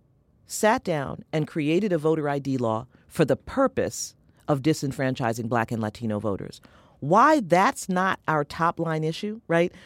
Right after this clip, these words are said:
Why the fact that this court found that, that the Fourth Circuit Court of Appeals found the same true of the North Carolina, uh, legislature and their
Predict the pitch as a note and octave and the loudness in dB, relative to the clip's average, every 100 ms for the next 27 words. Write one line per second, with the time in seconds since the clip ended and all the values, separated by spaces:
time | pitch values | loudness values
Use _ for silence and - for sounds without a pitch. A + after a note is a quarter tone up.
0 | - D3 F3+ B3 B3+ A3 G3+ G#3+ - D#3 | -8 4 6 6 4 2 2 2 0 -2
1 | - E3+ - - F3+ - E3+ E3 E3 C#3 | -2 -4 -2 -2 -4 -2 -2 -2 -4 -4
2 | B2+ - F3 F#3+ - F#3+ F#3+ F3 F#3 E3+ | -8 -6 -4 -2 -2 -6 -6 -6 -4 -2
3 | E3+ - F3 - D#3 D3+ C3 - D#3+ E3+ | -4 -4 -4 -2 -2 -2 -4 -2 0 0
4 | F3+ - F3 F3+ - C#3 C3+ B2+ C#3 - | -4 -4 -4 -2 -2 -2 -2 -2 -4 -4
5 | C#3+ B2 A#2+ C#3+ G3 G#3 _ _ _ _ | -4 -2 -2 -2 -4 -6 _ _ _ _
6 | D#3+ D#3+ E3 E3+ F3+ F3+ G3 G#3 G#3 C#3+ | 0 2 2 0 -2 -2 -2 -4 -4 -4
7 | C3+ A#2+ D#3 E3+ G3+ | -2 2 4 4 2